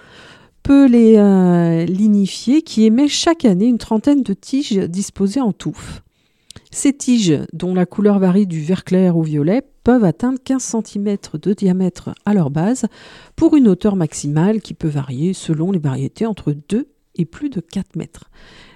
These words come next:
Les feuilles poussent au nœud des tiges, de couleur généralement vert sombre, mais, euh, pouvant varier du vert clair à la pourpre.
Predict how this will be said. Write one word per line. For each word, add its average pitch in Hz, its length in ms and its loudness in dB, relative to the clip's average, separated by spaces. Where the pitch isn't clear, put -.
Les 185 100 2
feuilles 214 260 2
poussent - 460 -8
au 175 160 0
nœud 202 300 0
des 156 160 -6
tiges, 226 500 -2
de 151 220 -4
couleur 180 340 0
généralement 160 500 -2
vert 180 240 -2
sombre, 175 520 -4
mais, 311 400 2
euh, 196 220 2
pouvant 180 420 -6
varier 190 400 2
du 185 140 -6
vert 180 220 -2
clair 180 420 -2
à 196 320 -2
la 156 200 -4
pourpre. - 520 -10